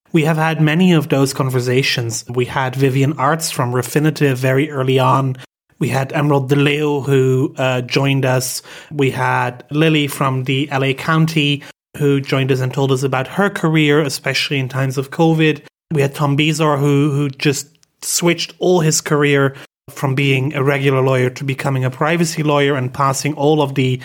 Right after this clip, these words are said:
I A P P tests as a covid project because he had time on his hands. And privacy as a career is, is really something where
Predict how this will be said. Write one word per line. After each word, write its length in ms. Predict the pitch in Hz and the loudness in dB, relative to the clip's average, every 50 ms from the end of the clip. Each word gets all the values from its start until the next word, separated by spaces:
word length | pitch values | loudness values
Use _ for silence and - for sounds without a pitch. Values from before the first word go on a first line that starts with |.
| - - _ _ _ _ _ - | -14 -20 _ _ _ _ _ -4
I 120 | 151 147 | -2 0
A 120 | 147 143 135 | 0 -2 0
P 180 | - 156 139 | 0 -2 -2
P 300 | 139 - - 156 151 143 | -2 -2 -2 0 0 0
tests 540 | 139 - - 160 143 139 135 - - - - | -2 -4 -2 -2 -2 -2 -4 -4 -6 -6 -4
as 280 | - 175 147 135 123 135 | -2 -2 -2 -2 -2 -2
a 40 | 139 | -4
covid 440 | - - - 160 170 165 160 160 165 | -2 0 0 2 2 2 0 0 -2
project 480 | - 151 135 143 131 - 139 135 - - | -2 -2 -2 0 0 -2 -2 -2 -4 -8
because 280 | 139 - 139 135 - | -6 -4 -2 -4 -2
he 120 | - 135 123 | -4 -4 -4
had 160 | 131 131 - | -4 -4 -4
time 280 | - - 147 165 170 | -4 -2 -2 0 2
on 80 | 165 160 | 2 2
his 140 | 156 147 - | 2 0 0
hands. 500 | - 135 139 139 135 131 131 131 - - - - - _ _ _ _ _ _ | -2 -2 -2 -2 -2 -4 -4 -6 -8 -10 -14 -20 -20 _ _ _ _ _ _
And 400 | - - 147 139 135 143 156 - - _ _ - _ _ | -4 -4 -2 0 0 -2 -2 -6 -12 _ _ -20 _ _
privacy 560 | - - 156 175 185 190 190 180 - 185 170 156 | -4 -2 0 0 2 0 0 0 0 0 0 0
as 100 | 143 143 | 2 0
a 60 | 147 | -2
career 560 | 147 - - 147 135 139 143 143 143 143 143 | -4 -2 -2 -2 0 2 2 4 4 4 4
is, 260 | 135 131 131 127 - - | 2 2 0 -2 -4 -4
is 220 | 190 151 135 135 | -4 -4 -4 -4
really 400 | 139 139 139 139 147 143 143 143 | -2 0 0 2 2 2 0 -2
something 580 | 135 - - 131 123 127 123 - 139 131 127 123 | -2 -2 -4 -4 -4 -4 -6 -6 -6 -4 -2 -2
where 360 | 123 123 120 120 117 117 117 | 0 0 2 2 0 -2 -4